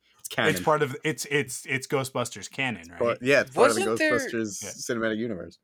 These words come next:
Speaker 3: What was he in more recently, though? Like, I can picture an old Bill Pullman in something, but I can't remember what movie
Speaker 1: Uh,
Speaker 3: it is.
Speaker 1: Independence Day Resurgence.
Speaker 3: Oh, you know, that's probably what it is, and that's
Speaker 1: <laughs>
Speaker 3: why,
Speaker 1: Un-,
Speaker 3: that's why it was
Speaker 1: unfortunately.
Speaker 3: out of, that's why it was out of my mind.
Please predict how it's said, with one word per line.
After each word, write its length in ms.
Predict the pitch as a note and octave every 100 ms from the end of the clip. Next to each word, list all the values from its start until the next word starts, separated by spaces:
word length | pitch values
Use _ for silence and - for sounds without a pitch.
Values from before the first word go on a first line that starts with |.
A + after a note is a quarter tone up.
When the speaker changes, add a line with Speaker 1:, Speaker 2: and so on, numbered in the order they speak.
| _
Speaker 3:
What 240 | C#3+ G#3
was 160 | E4 G4
he 240 | C#4+ G#3
in 80 | G#3+
more 220 | G3 F#3
recently, 480 | C3+ C3 C3+ C3+ A2+
though? 160 | G2+ G2
Like, 180 | A2 A#2+
I 100 | D3
can 160 | F3
picture 380 | D3 E3 - B3
an 80 | G3
old 320 | B2 D3 C#3+
Bill 220 | A2+ A#2
Pullman 380 | G#2+ A#2 G#2+ G2+
in 100 | F#2+
something, 360 | F2+ F#2+ F#2 F#2
but 120 | F#2+
I 60 | -
can't 240 | - A2+
remember 320 | G#2 G#2 G2
what 120 | F#2
movie 140 | F2+ F#2
Speaker 1:
Uh, 160 | F#2
Speaker 3:
it 80 | F#2+
is. 240 | D#2+ D#2+ -
Speaker 1:
Independence 500 | B2 B2 C3 A#2+ G#2+
Day 160 | - A2
Resurgence. 720 | G2+ - F#2+ F#2+ F2+ - - - D#3
Speaker 3:
Oh, 100 | D#3+
you 200 | D#3 E3
know, 120 | F#3
that's 340 | - F3+ -
probably 500 | A#3+ G3 - - G3 F#3+
what 220 | G3 -
it 180 | E3 D#3
is, 140 | D3+
and 220 | F#3 F3
that's 240 | - F3 D#3
Speaker 1:
<laughs> 20 |
Speaker 3:
why, 220 | E3+ D#3+ D#3
Speaker 1:
Un-, 140 | D3+ D3+ D#4
Speaker 3:
that's 260 | G3 F3+ E3+
why 220 | E3+ F3
it 140 | E3 F3
was 160 | E3+
Speaker 1:
unfortunately. 180 | - C#3
Speaker 3:
out 60 | F3
of, 340 | D#3+ E3 D#3+
that's 260 | E3 E3 E3
why 180 | D#3
it 100 | D#3
was 160 | D#3 D3+
out 160 | C#3+ C#3+
of 100 | C3+
my 100 | C3+
mind. 420 | C3 A2+ A2+ A2